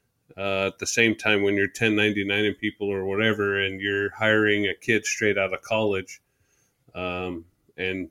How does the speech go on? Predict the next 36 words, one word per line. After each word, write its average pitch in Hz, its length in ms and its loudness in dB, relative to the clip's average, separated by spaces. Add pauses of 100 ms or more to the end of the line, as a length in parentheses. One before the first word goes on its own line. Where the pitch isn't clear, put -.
(100)
making 104 500 0
him 101 240 0
a 95 60 -4
consultant 104 720 -4
and 90 160 -12
throwing 107 280 0
him 98 140 -2
out 117 180 0
there 98 140 0
to 90 140 -10
do 95 200 -4
things, 98 360 -4
you 98 60 -6
see - 180 0
a 101 80 4
lot 101 340 0
of 95 80 -2
that 101 220 0
as 95 160 -6
well. 107 280 -2 (640)
Um, 95 460 -2 (640)
so, 110 260 0
uh, 101 260 2 (600)
I 113 100 0
would 120 140 2
say 113 200 4
it's 110 100 0
about 107 260 2
the 95 60 -8
same, 104 500 0 (300)
uh, - 580 -16
in 107 200 0
the 95 120 2
industry 104 580 0
versus, 95 800 -6 (800)
uh, 90 460 -8